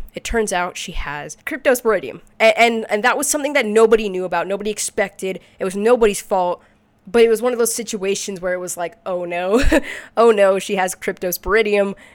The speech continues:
This is gonna be expensive to treat, hard to treat." I thought I was gonna lose her at one point. She wasn't eating at all.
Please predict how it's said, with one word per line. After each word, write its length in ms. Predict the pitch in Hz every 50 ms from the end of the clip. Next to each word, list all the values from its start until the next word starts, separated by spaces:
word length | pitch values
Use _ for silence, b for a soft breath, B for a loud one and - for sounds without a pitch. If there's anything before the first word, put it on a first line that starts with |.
| B B
This 180 | - 196 190 -
is 100 | 202 185
gonna 180 | 185 196 190 190
be 140 | 180 175
expensive 680 | 170 - - - - - - 170 160 180 190 - 208 196
to 100 | 202 202
treat, 380 | 196 - - 233 240 247 - -
hard 420 | _ _ - - 165 208 226 208
to 100 | 208 214
treat." 360 | - - - 240 262 254 220 -
I 80 | - 202
thought 180 | - 269 277
I 60 | 285
was 80 | 285 277
gonna 160 | 240 262 262
lose 220 | 254 262 285 302 269
her 100 | 220 -
at 80 | -
one 180 | 170 175 175 170
point. 240 | - - 165 - -
She 120 | - 202
wasn't 300 | 190 208 202 190 196 -
eating 260 | 190 196 190 185 175
at 100 | 175 175
all. 320 | 180 185 185 185 185 185